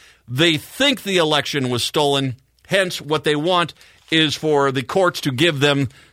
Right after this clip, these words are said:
six weeks with the election machines that no one can watch what they're doing, and then they'll come out and tell you what happened. We also know there was direct pressure on, on some states to find votes,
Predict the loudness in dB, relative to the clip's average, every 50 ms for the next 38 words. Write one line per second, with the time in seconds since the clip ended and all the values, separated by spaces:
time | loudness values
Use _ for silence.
0 | _ -6 -4 -2 0 0 0 0 -2 0 0 2 0 2 0 -2 -4 -2 2 2
1 | 2 2 2 -2 -4 -2 0 2 2 2 2 2 0 0 -2 -4 -2 -2 -2 0
2 | 0 0 0 0 0 0 -2 -2 -4 -8 -12 -20 -20 -20 _ 0 0 2 2 4
3 | 2 2 2 2 0 0 2 2 2 2 2 0 0 0 0 0 2 2 2 2
4 | 2 2 0 0 0 0 0 -2 -2 0 0 0 0 -2 -2 -2 0 0 2 0
5 | 0 0 0 -2 -2 -6 -8 -16 _ _ _ _ _ _ _ _ _ _ _ _
6 | _ _ _ _ _ _ _ _ -16 -8 -2 0 2 2 2 2 0 0 -2 0
7 | 2 2 2 2 2 0 -4 -10 _ -20 -20 -20 -20 _ _ 0 2 2 2 0
8 | 0 0 0 2 2 2 0 _ 0 0 2 2 2 -2 -6 -8 -8 -12 _ _
9 | _ _ _ _ _ _ _ _ _ _ 0 2 2 4 4 2 2 2 0 0
10 | -2 -6 -8 _ -2 -2 0 0 0 0 0 2 2 2 0 -2 0 0 2 2
11 | 0 -2 -4 -8 -10 -10 -14 _ _ -4 0 0 2 2 0 -4 -8 _ -20 -4
12 | 0 0 2 2 2 2 0 -2 0 2 2 2 2 0 -4 -10 -12 -12